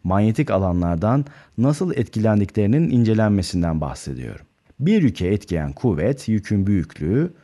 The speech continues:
bu pozitif ya da negatif olabilir, çarpı yükün hızı çarpı manyetik alan olarak hesaplanır. Yükün hızını alıp bir vektör değil de bir sayı olduğu için ister önce buradaki skaler değerle çarpın,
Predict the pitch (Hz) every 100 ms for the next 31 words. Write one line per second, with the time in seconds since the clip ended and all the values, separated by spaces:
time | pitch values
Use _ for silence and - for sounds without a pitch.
0 | _ _ 135 190 170 - 139 90 107 -
1 | 92 87 90 101 87 82 82 76 69 76
2 | 135 165 - _ _ - - 92 71 -
3 | 123 175 175 _ _ _ - 104 - 151
4 | 110 73 82 131 147 - _ - 104 87
5 | 82 156 180 190 _ _ - 104 104 101
6 | 143 143 - 107 107 101 - 82 76 71
7 | - 76 76 73 71 62 - - - _
8 | _ _ - - - 156 165 104 131 98
9 | 90 101 87 117 - 123 107 95 - 95
10 | 98 156 123 101 92 87 90 - 101 147
11 | 123 76 62 60 - 104 139 117 - 117
12 | 107 92 82 90 92 85 85 104 101 -
13 | - 98 98 85 82 73 67 65 50 -
14 | 139 170